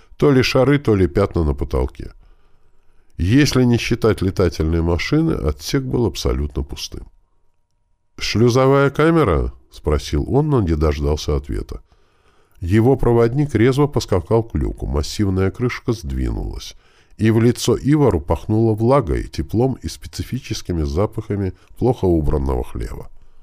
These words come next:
Перед ним открылся просторный и скудно освещённый зал. Свет падал сверху, от центрального пятна,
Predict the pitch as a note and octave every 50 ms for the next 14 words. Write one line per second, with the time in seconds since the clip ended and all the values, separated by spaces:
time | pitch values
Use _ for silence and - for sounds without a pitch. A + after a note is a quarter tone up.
0 | - - - - - - - - - - - - - - - - - _ _ _
1 | - - - - B2+ C3+ D3 D3 D3 F3 F3 E3+ E3 C#3+ C#3+ - C3+ D3 C#3+ -
2 | C3 A2+ - A2+ G#2 - - - E3 E3+ E3+ E3 D#3+ D3 - F#2+ - - - C3+
3 | C3+ C#3 B2+ A2 F2+ - - D#2 D2 - - G2 F2+ F#2 F2+ F#2 E2 C2+ B1 A#1
4 | G1+ - - - - _ _ _ _ _ _ _ _ - - - - C#3+ E3+ E3+
5 | F3 - - E3+ E3 A#2 B2 A2+ - - - C#2+ C#2 C2+ C2+ - - - B1+ C#2+
6 | - - E2+ E2+ - A2+ A2+ A2 G#2+ G#2+ G#2 G#2 G2+ - - A2 - - - A#2
7 | - - - -